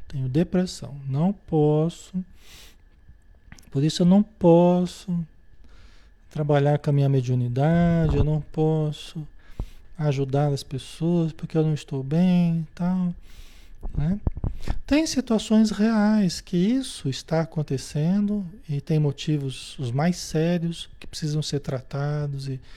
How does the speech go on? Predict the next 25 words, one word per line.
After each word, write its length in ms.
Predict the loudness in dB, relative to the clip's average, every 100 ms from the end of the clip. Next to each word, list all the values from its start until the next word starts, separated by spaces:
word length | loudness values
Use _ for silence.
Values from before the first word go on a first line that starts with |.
| -20 -16 -2
tem, 280 | 0 0 -4 -10
tem 180 | -2 -2
sim, 300 | -4 -6 -6 -8 -20 -20 -20 -20 -20 -14
tá? 160 | -10 -8 0
Muitos, 440 | 2 2 0 -4
né? 160 | -2 -4 -10 -20 -20 -20 -20 -6
Mas 180 | -2 -2
tem 200 | 0 0
situações 800 | 0 -2 0 0 0 0 2 0
que 80 | -4
a 40 |
pessoa 360 | -4 -4 -2 -2
está 260 | -2 -2 0
usando, 1080 | 2 0 0 0 4 4 4 4 2 0 -6 -20 -20 -20 -20 -20 -20 -20 -20 -10
né? 240 | -4 -2 0
Ela 120 | 0
está 200 | 0 0
usando 880 | 0 0 4 4 6 4 2 2 -2
de, 280 | -4 -6
de, 380 | -6 -6 -4 -4 -6 -10 -6
desse 300 | -6 -4 -4
discurso, 920 | -6 -6 -8 -4 -2 -2 -4 -8 -8
dessa 320 | -6 -4 -4
vitimização, 1160 | -4 -4 -4 -4 -4 -8 -10 -6 -4 -4 -4 -6 -12 -20 -20 -20 -20 -14
né? 280 | -8 -6